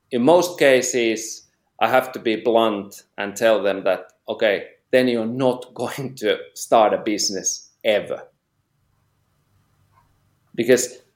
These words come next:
the, the thing is that none of the ideas,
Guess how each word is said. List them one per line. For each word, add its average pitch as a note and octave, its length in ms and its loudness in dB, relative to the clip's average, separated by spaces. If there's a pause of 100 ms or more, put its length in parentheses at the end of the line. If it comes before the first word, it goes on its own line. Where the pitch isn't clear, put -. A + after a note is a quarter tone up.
the, A2 420 4
the A2 100 -2
thing F3 340 2
is A2+ 460 -2 (300)
that - 420 -2
none C#3+ 400 0
of - 200 -4
the B2 120 0
ideas, G#2+ 800 0